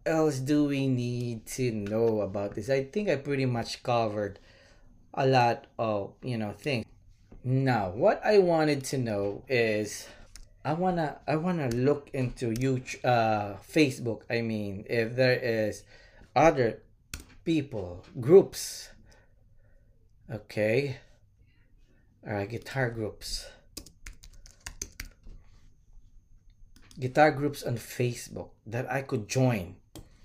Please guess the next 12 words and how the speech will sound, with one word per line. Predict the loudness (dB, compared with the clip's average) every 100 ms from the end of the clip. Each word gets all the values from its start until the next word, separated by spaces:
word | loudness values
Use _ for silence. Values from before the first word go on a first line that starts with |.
| -20 _ _ _ _ _ _ _ _ _ -16 -12
Okay, | -12 -12 -8 -4 -4 -4 -8 -18 -20
so | -8 -4
guitar | -2 -2 -4 2 6 6 6 6 4 -2
addicts, | -2 2 2 2 0 -2 -8
they | -4
have, | -4 -2 -2 -4 -12 -20 -6
they | 0
have | 2 2 -2
seventy-five | -2 4 6 6 2 0 4 4 4
thousand | 6 8 8 6 0 -4 -4
people. | -2 0 0 0 0 -8 -20 -20 -20 -20 _ -20
Okay, | -4 0 4 4 2